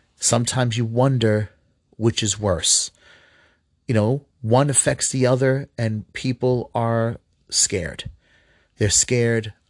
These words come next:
of the uncertainty. They don't want to fail their families. And I understand that. And I understand that part because the damage is long-term. Um, you know,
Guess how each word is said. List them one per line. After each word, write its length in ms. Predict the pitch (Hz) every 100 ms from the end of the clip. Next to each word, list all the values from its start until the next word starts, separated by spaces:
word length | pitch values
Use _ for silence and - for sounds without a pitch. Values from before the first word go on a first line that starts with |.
| -
of 560 | 110 107 104 101 - -
the 100 | 101
uncertainty. 840 | 101 - 113 104 98 - 82 82 - - - -
They 120 | 104
don't 120 | 104 107
want 140 | 107
to 60 | 107
fail 300 | - 110 104
their 160 | 98
families. 840 | - - 104 98 76 82 - - - _ _ _
And 140 | 107 98
I 120 | 98
understand 520 | 101 - - 107 101
that. 340 | 78 76 - - _ _ _ - _
And 140 | 110 104
I 80 | 104
understand 500 | 101 - 117 104 101
that 240 | 110 -
part 380 | - - - -
because 520 | 101 - 107 104 98
the 80 | 101
damage 760 | - 123 127 113 104 - - - _ _ _ _ _ _ _ _ -
is 500 | 117 110 107 104 98 -
long-term. 840 | 113 110 104 - 135 107 73 76 - - _ _ _
Um, 680 | 104 98 95 95 92 92 82 - - _ _ _ _ _ _
you 100 | 127
know, 300 | 101 85 76